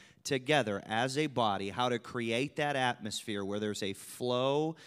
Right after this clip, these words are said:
of the river of the Spirit and we're able just to step into it and have refreshing flow to us. Does all of that make sense? All right.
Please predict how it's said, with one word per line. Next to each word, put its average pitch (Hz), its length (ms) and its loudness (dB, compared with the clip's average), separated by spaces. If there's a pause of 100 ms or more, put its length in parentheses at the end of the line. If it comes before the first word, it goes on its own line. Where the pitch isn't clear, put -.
(260)
of 120 180 0
the 110 140 0
river 135 500 2
of 135 220 0
the 139 100 0
Spirit 107 540 0
and 101 120 -4
we're 123 220 2
able 110 240 2
just 110 300 -4
to 101 120 -6
step - 520 -2
into 104 560 -4
it 90 160 -4 (480)
and 110 120 -4
have 107 280 -2
refreshing 104 720 -2
flow 101 320 -4
to 92 240 -10
us. - 320 -16 (1300)
Does 123 140 -2
all 180 140 8
of 165 80 2
that 165 180 4
make 160 180 0
sense? 147 520 -2 (960)
All 110 240 2
right. 101 260 2